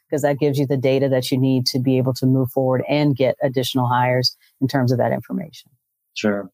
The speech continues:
Speaker 2: So another question that came in, just kind of, uh, uh, you know, catching on with that. What does the second and third hire look like? So Cindy, you kind of alluded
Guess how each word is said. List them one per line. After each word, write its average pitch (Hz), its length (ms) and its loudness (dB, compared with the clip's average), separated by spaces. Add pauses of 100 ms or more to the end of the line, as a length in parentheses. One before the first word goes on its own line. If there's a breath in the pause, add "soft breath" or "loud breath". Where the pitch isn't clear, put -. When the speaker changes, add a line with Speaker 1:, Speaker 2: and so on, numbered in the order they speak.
Speaker 2:
So 117 380 0
another 170 280 2
question 147 300 -2
that 123 120 0
came 127 200 2
in, 113 80 6
just 110 220 2
kind 120 160 2
of, 107 200 0
uh, - 40 -8
uh, 110 460 0 (260)
you 117 120 0
know, 104 160 0 (140)
catching 117 240 0
on 113 140 4
with 107 140 2
that. 117 220 0 (220 soft breath)
What 165 120 0
does 190 120 0
the 156 260 2 (200)
second 151 440 -2
and 113 240 2
third 113 220 0
hire 104 200 0
look 104 180 -2
like? 107 160 0
So 113 80 -2
Cindy, 120 240 2
you 117 180 4
kind 123 140 0
of 107 80 0
alluded 110 320 4